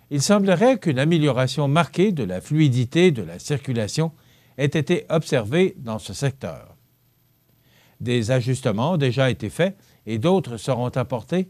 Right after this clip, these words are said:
au fil des semaines pour utiliser de façon optimale ce nouvel outil de travail.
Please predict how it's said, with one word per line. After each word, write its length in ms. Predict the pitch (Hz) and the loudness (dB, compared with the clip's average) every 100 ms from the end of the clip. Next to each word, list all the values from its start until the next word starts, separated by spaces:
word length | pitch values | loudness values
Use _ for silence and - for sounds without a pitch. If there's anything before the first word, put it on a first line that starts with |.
| - | -8
au 120 | 87 | -14
fil 240 | - 123 90 | -4 -4 -2
des 160 | 98 | -6
semaines 400 | 98 151 180 170 135 _ _ _ _ | -4 0 0 0 -4 _ _ _ _
pour 180 | 175 208 | 2 4
utiliser 640 | 240 208 175 143 262 269 | 6 6 6 6 4 2
de 160 | 117 95 | -2 -8
façon 400 | 104 98 127 - | -10 -10 -10 -10
optimale 640 | - - 135 165 190 147 - | -20 -6 0 2 0 -2 -10
ce 160 | _ - | _ -4
nouvel 360 | 127 117 131 117 | -2 0 0 -2
outil 260 | 107 131 | -4 -6
de 60 | - | -6
travail. 560 | 131 139 90 - - | -2 0 -2 -8 -20